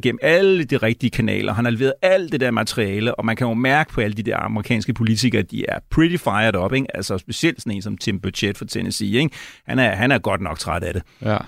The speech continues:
Speaker 1: Ja.
Speaker 2: ham her, den her ærkekonservative,
Speaker 1: Ja, det må man
Speaker 2: øh,
Speaker 1: sige, ja.
Speaker 2: måske endda yderliggående på,
Speaker 1: Ja.
Speaker 2: på højrefløjen, som
Speaker 1: Ja,
Speaker 2: altså også
Speaker 1: lige
Speaker 2: er meget
Speaker 1: præcis.
Speaker 2: optaget af lige præcis, øh,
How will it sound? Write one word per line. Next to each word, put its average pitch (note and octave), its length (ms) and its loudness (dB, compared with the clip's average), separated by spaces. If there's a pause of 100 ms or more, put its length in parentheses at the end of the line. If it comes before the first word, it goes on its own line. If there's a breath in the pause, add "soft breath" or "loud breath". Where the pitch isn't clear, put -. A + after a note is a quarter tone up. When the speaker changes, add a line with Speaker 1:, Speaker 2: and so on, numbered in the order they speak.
(140)
Speaker 1:
Ja. G#2 100 -2
Speaker 2:
ham G2+ 80 2
her, G#2+ 120 4
den G#2 180 -2
her G2+ 160 0 (160)
ærkekonservative, B2 960 0
Speaker 1:
Ja, C#3+ 100 2
det A2+ 100 2
må G#2 60 2
man - 100 0
Speaker 2:
øh, - 60 0
Speaker 1:
sige, B2+ 240 2 (160)
ja. G2 80 -2 (100)
Speaker 2:
måske C3+ 200 2
endda C3 200 2
yderliggående B2+ 800 2 (100)
på, A#2+ 60 0
Speaker 1:
Ja. D#3 140 2
Speaker 2:
på A#2+ 60 0
højrefløjen, A#2+ 460 -2
som - 100 -2
Speaker 1:
Ja, C#3 60 2
Speaker 2:
altså D#3+ 140 0
også C3+ 140 0
Speaker 1:
lige C3 100 -2
Speaker 2:
er B2+ 40 2
meget C3+ 120 0
Speaker 1:
præcis. A#2+ 60 -2
Speaker 2:
optaget A2+ 520 0
af G#2 320 2
lige A2+ 100 0
præcis, A#2 380 -2
øh, G#2 260 6